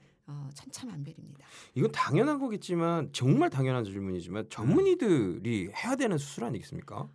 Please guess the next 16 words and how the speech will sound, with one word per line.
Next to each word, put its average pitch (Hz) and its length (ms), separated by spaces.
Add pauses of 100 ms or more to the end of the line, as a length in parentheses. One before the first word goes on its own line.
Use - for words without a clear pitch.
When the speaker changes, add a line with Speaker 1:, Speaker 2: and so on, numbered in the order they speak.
(220)
Speaker 1:
아, 156 360
당연하다고 196 800
봅니다. 175 500
Speaker 2:
어, 143 300
물방울 170 1200 (380)
형태의 117 640
보형물이 90 800
Speaker 1:
음. - 40
Speaker 2:
정말 160 360
되게 139 160
자연스럽다라고 147 920
소리를 92 260
들었거든요. 71 520 (240)
Speaker 1:
네. 185 260
Speaker 3:
음. 95 580
Speaker 2:
네. 110 360